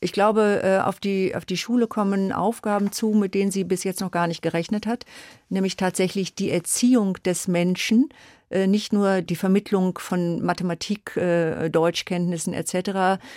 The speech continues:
sondern auch Persönlichkeitsbildung. Das muss in den Schulen laufen. Da braucht es gute Konzepte und das muss man, äh, jetzt anpacken.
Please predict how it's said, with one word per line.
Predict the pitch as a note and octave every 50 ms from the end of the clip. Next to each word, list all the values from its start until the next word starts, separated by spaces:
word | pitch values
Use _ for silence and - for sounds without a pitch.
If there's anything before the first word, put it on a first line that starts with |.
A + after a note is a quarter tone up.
| - - _
sondern | - - F#3 F3+ F3+ -
auch | - -
Persönlichkeitsbildung. | - F#3 D#3+ D#3 F3+ G3+ G#3+ G#3 - - G#3+ A3 G#3+ - - - G#3+ A3 A3 A3+ A#3 A#3 A3+ A3+ -
Das | F3 F3 -
muss | G3+ G3 G#3+ G#3 -
in | - G#3
den | G#3 G#3
Schulen | G#3 - A3 G#3+ G#3+ G#3+ G#3
laufen. | G3+ G3 G3 G3 - G#3+ G#3 G3+ G3 - - - - - - _ -
Da | E3+ D#3+ D#3+ D#3+
braucht | D#3+ - - D#3 D#3+ D#3 - -
es | E3 D3+ - - -
gute | - E3+ - F3+
Konzepte | - - F3+ E3+ - - F3 F3 - _ - F3+ F3 F3 -
und | D#3+ D#3+ D#3 D#3 - - -
das | D#3+ D3+ -
muss | - D#3+ D#3 -
man, | - D#3 D#3 D#3+ D#3 D#3 D#3 -
äh, | - D3+ D3+ D3 - -
jetzt | - D3+ D3+ - - - -
anpacken. | D3 E3 D#3+ - D3 C3+ - C#3+ C3+ C3+